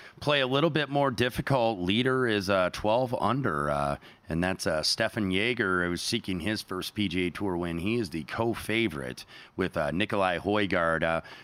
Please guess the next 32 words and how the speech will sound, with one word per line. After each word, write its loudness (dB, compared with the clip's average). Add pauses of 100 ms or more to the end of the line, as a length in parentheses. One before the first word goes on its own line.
Nikolai 2
Højgaard, 2
uh, 2
you 0
know, 2
a 0
proven 0
player, 0
though. 0
I've 0
had 0
him 0
a -2
couple -4
times -4
on -2
the -4
D -6
P -8
World -2
Tour. 0
He's -2
now -2
playing -6
both -2
tours, -2
playing -6
a -8
lot 0
more 0
over -6
here, 0